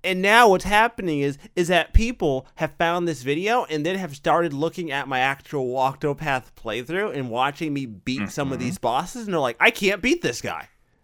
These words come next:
Speaker 1: Like, "How the
Speaker 2: <laughs>
Speaker 1: fuck? I can't beat him. How are you doing
Speaker 2: Uh-huh.
Speaker 1: this?" It's like, they're like, they're like, "You're, like, this level. How? How did you
Speaker 2: Mm-hmm.
Speaker 1: even do that?"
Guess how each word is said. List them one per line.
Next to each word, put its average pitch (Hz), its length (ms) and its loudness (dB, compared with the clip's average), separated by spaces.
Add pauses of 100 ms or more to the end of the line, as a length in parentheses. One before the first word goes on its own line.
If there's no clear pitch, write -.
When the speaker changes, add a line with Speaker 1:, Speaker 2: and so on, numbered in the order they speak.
(580)
Speaker 1:
Like, 180 240 2 (300)
"How 320 300 6
the 370 220 4
Speaker 2:
<laughs> - 0 -
Speaker 1:
fuck? 311 420 4 (100)
I 339 220 8
can't 226 360 4
beat 392 220 6
him. 143 360 0 (680)
How 330 280 8
are 359 80 8
you 320 180 6
doing 285 440 8
Speaker 2:
Uh-huh. 165 80 0
Speaker 1:
this?" - 520 -4 (2000)
It's - 220 0
like, 226 240 4 (160)
they're 254 120 6
like, 180 360 4
they're 269 100 -4
like, 285 200 -2 (100)
"You're, 320 260 4
like, 311 320 6
this 311 260 0
level. 339 320 4
How? 202 720 6 (340)
How 392 300 8
did 392 180 0
you 392 120 8
Speaker 2:
Mm-hmm. 320 140 4
Speaker 1:
even 359 280 6
do 440 320 12
that?" 123 540 4